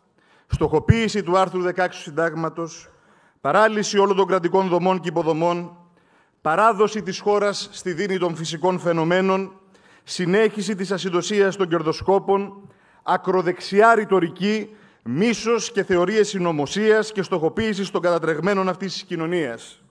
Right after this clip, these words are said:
Την ίδια στιγμή που οι κάθε μορφής κασιδιάριδες,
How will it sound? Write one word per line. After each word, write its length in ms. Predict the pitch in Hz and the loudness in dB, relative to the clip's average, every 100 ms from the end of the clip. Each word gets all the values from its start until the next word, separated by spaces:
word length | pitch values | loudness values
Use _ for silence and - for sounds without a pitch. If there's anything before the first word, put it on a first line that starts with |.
| - - _ _ _ _ _ _ _ | -20 -20 _ _ _ _ _ _ _
Την 140 | 127 | -2
ίδια 300 | 214 202 196 | 0 2 0
στιγμή 520 | 180 160 143 170 190 - _ _ _ _ _ _ | 0 -4 -4 -4 -6 -10 _ _ _ _ _ _
που 120 | - | -6
οι 60 | 156 | -4
κάθε 380 | - 214 214 208 | 2 2 2 2
μορφής 380 | 185 160 196 - | 2 0 -4 -4
κασιδιάριδες, 1040 | 185 156 123 165 175 180 185 185 - - | -4 -4 -2 0 2 2 0 -2 -8 -20